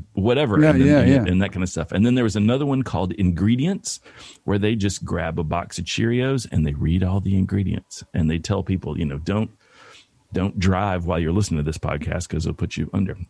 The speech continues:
Speaker 1: And then the big one, the one that had been downloaded more times than any other podcast, was called, um, uh, what was it called? The, These American Names.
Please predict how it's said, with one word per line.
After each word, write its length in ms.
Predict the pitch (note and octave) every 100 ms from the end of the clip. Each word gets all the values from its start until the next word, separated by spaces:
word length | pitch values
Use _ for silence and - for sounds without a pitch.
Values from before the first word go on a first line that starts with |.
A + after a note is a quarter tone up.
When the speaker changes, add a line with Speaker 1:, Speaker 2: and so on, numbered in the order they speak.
| G2
Speaker 1:
And 120 | A2
then 140 | G#2+
the 60 | F#2+
big 240 | E2 F#3+
one, 240 | A#2+ D2 D#2
the 100 | G#2+
one 200 | B2+ D#3+
that 100 | C3
had 140 | G#2+ F#2+
been 160 | G2+
downloaded 580 | F#2 A#2 D3+ C3+ A#2+ G#2
more 380 | G2+ B2 C#3+ C#3
times 520 | - A#2 A2 A2+ E2
than 120 | F2
any 220 | F2+ D3 D#3+
other 140 | C#3
podcast, 680 | G#2 G#2+ G2+ F#2+ C#2 F2 - _ - - - - -
was 340 | F#2+ F#2 F2
called, 560 | - G2 F#2+ F#2 E2 -
um, 440 | D#2+ E2 D#2+ E2+ - _ _ - - - _ - - _ _ _ _ A2 -
uh, 680 | D#2 D#2 - - - - - - -
what 100 | -
was 120 | -
it 60 | F2
called? 320 | - D2+ D2+
The, 360 | E2 D#2+ D#2 D#2+ - _ _ _ _ _ _
These 400 | D#2+ F#2+ B2+ A#2+ -
American 680 | F2+ F#2 G2 G2+ - F2+ F2
Names. 600 | F2 E2 C#2 - -